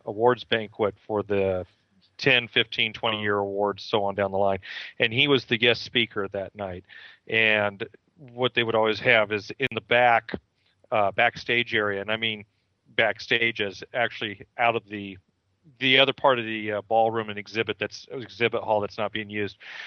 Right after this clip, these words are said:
They had a little private table set with a little buffet that he could be served, and he can sit back and relax between the times he's supposed to be out there on stage.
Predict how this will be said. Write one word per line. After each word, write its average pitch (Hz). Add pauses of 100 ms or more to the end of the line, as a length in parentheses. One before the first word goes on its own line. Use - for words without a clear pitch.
(120)
They 139
had 139
a 135
little 135
private 123
table 117
set 117
with 107
a 107
little 107
buffet 107
that 101
he 107
could 101
be 101
served, 104 (160)
and 98
he 104
can -
sit -
back 98
and 101
relax 98
between 101
the 98
times 98
he's 98
supposed -
to -
be 98
out 95
there 98
on 92
stage. -